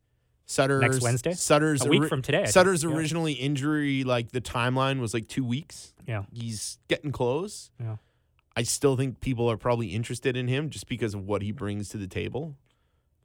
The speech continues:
Speaker 1: Um,
Speaker 2: One assist. <laughs>
Speaker 1: Yeah, but dude, it's not about that with him.
Speaker 2: I know. I
Speaker 1: When
Speaker 2: know.
Speaker 1: in, in
Speaker 2: I
Speaker 1: the
Speaker 2: know.
Speaker 1: role that he plays, it's not about that with him.
Speaker 2: I know, but he's a center, and you'd expect him to be able to at least create a play.
Speaker 1: Yeah.
Speaker 2: He can't.
Speaker 1: Well, I mean, Gaudette can.
Speaker 2: Yeah.
Speaker 1: And we're seeing that out of Gaudette, and that's why I'd like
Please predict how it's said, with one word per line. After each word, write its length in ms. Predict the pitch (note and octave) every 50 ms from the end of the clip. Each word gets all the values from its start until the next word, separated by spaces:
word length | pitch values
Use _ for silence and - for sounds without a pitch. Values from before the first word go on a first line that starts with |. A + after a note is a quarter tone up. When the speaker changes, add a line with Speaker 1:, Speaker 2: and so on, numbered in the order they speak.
| _ _ _ _
Speaker 1:
Um, 340 | - G2 G2 F#2+ F#2+ F#2+ G2
Speaker 2:
One 120 | B2 B2+ C3
assist. 520 | B2 - - B2+ A2+ A2 - - - - -
<laughs> 40 | - - - _ - - - _ - _ _ _ _
Speaker 1:
Yeah, 160 | - G#3+ A#3
but 160 | G3+ F#3 E3
dude, 220 | C3+ G#3+ A#3+ B3 D4
it's 160 | D#4 - -
not 180 | F#3+ G3 G#3 G3
about 260 | F3+ D#3+ E3 G#3 -
that 180 | A#3+ G3+ C#3+
with 160 | A2+ B2 A#2 -
him. 220 | G#2+ F2+ E2 D2+ -
Speaker 2:
I 160 | A2 A2 A2+
know. 160 | G#2 G2+ G#2 - _ _ A#2+
I 40 | B2
Speaker 1:
When 100 | D#3+ E3+
Speaker 2:
know. 40 | D3
Speaker 1:
in, 180 | - D3+ E3 E3
in 160 | C#3 D#3 D#3+
Speaker 2:
I 20 |
Speaker 1:
the 60 | D#3+ D3+
Speaker 2:
know. 60 | C#3+
Speaker 1:
role 160 | D3 E3 F#3
that 120 | F3 F3 D#3
he 80 | D3 C3
plays, 320 | - E3+ F#3+ F3 C3 G#2+
it's 140 | G#2 G#2 A2
not 160 | C3+ C#3 C#3+
about 260 | C3 A#2 A#2 B2 D3+
that 200 | - D#3+ A#2+ G2+
with 160 | - F2 F2 -
him. 280 | F#2 F#2 - - B2+ - _ _ _ _
Speaker 2:
I 80 | F3+ C#3
know, 160 | G#2+ G#2 G#2+
but 80 | G#2+ A#2+
he's 140 | A#2+ G#2 A#2+
a 40 | A2+
center, 360 | - - B2 A#2 A2 G#2 G#2
and 120 | G2+ G#2
you'd 100 | G2+ G2
expect 420 | A2 - - - - G2 G2 - -
him 120 | G2+ G2
to 240 | - - G2 G#2 G2+
be 160 | G#2 A2 G#2
able 160 | G2+ G2 A2
to 160 | - B2 B2 - - - -
at 100 | A#2+ A#2+
least 200 | A#2 A2+ A2 -
create 360 | - - - A2+ G#2 G#2 G#2
a 40 | G#2
play. 420 | G#2 - - A2 A2 A2+ - - - - _ _ _ _ _ _ _ _ _ -
Speaker 1:
Yeah. 200 | - - - -
Speaker 2:
He 60 | D3
can't. 120 | C3+ - B2+
Speaker 1:
Well, 80 | D3+
I 80 | D#3+ D#3
mean, 160 | D#3 E3 D3+
Gaudette 380 | B2+ C#3 C3+ B2+ C3 C#3 B2 -
can. 340 | - A#2+ G2 F#2+ A2+ D3+ - _ _ _ _ _ _ _ _ _
Speaker 2:
Yeah. 120 | - A#2 -
Speaker 1:
And 80 | - C3
we're 60 | D#3
seeing 320 | D3 - - D#3+ F3 F#3 D3+
that 160 | C3 A#2 A2+
out 100 | A2 A2
of 60 | A2
Gaudette, 320 | A2 G#2+ G#2+ G#2+ A2 G#2+ A2
and 100 | G2 A#2 B2
that's 180 | B2 A#2+ -
why 140 | C#3+ C3+ C3
I'd 80 | C3 B2
like 160 | B2 A#2